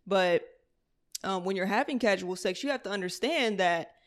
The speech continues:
it's a boundary. That's it. Like, that's all I want from you. Like, we could be cool, but I'm just trying to fuck. Like, you know what I'm saying? <laughs> Like, that kind of thing. So I definitely get your point. Um, uh, let's see here. I, I know that,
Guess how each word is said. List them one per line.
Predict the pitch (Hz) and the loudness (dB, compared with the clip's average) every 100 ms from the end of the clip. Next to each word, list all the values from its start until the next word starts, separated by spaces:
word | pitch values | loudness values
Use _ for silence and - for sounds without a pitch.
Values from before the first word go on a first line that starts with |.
| _ | _
it's | - - | 0 2
a | 208 | 4
boundary. | 202 285 220 - 160 - | 6 6 4 0 -6 -6
That's | - 214 214 | 0 0 2
it. | 247 254 - - - | 0 0 -4 -14 -6
Like, | 180 175 | -4 0
that's | 202 208 | 0 2
all | 202 | 2
I | 180 | 2
want | 196 - | 0 -2
from | - | -6
you. | 131 120 | -8 -4
Like, | 180 | -2
we | 202 | -2
could | 285 208 | -2 -4
be | 190 | -2
cool, | - 415 - 143 | 2 4 2 -2
but | 170 196 185 170 | 0 0 0 0
I'm | 208 254 | -2 -2
just | 220 | -4
trying | 214 180 | -2 -2
to | |
fuck. | - - - - | 2 2 2 -4
Like, | 190 190 | -6 -2
you | 214 | 4
know | |
what | 233 | 6
I'm | 240 | 6
saying? | 240 262 302 | 8 8 10
<laughs> | 247 | 8
Like, | 202 | 6
that | 220 254 | 6 4
kind | 269 208 | 4 0
of | 196 | 2
thing. | 196 185 | -2 -4
So | - 196 180 - - - | -4 -4 -4 -6 -18 -10
I | 247 | -4
definitely | 254 285 262 | -2 -2 -2
get | 208 202 196 | -4 -4 -4
your | |
point. | 185 185 170 - - - - - | -8 -8 -10 -12 -20 -20 -16 -4
Um, | 208 196 170 175 - _ 127 - _ _ - - - | -2 -2 -4 -10 -18 _ -20 -18 _ _ -20 -16 -4
uh, | 208 185 175 | 0 0 0
let's | 220 226 | -4 -4
see | 196 180 | -10 -12
here. | 170 - - - - 196 _ _ - | -10 -8 -8 -10 -12 -16 _ _ -8
I, | - | -4
I | - | -2
know | 240 294 | 2 2
that, | 330 285 233 | 2 2 2